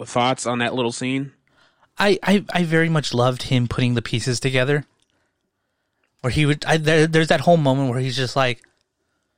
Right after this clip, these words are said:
Speaker 2: "So my first A I is from this guy named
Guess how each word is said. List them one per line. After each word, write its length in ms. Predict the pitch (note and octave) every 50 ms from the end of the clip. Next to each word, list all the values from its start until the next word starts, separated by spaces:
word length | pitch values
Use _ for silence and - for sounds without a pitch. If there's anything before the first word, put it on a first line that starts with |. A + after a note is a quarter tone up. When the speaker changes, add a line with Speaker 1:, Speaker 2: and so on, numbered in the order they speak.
| _ _ _ _ -
Speaker 2:
"So 680 | - - - F3+ E3+ E3+ E3+ E3+ E3 D#3 C3 - - -
my 220 | E3+ D3+ D3 D3 C#3+
first 480 | - - - - C#4+ C#4 C4+ - - -
A 180 | D#3+ D3 C#3
I 180 | C3+ C3 C3 C3
is 220 | C3 C3+ C3 B2 -
from 220 | - - C#3 C3
this 160 | C3 B2 -
guy 200 | - C3 B2 B2 B2
named 280 | B2 A#2+ A2+ A2 G#2+